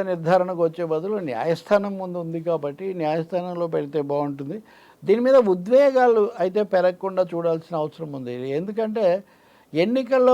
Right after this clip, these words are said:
ప్రజల తీర్పు సమాజానికి, రాజకీయాలకు,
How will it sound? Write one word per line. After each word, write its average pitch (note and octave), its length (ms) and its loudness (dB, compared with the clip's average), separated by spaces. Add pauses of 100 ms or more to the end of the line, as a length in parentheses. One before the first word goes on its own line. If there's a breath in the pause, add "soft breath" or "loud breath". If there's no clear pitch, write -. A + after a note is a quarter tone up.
(140)
ప్రజల F#3+ 300 4 (140)
తీర్పు G3 340 -4 (760 soft breath)
సమాజానికి, G#3+ 640 0 (160)
రాజకీయాలకు, G3 680 0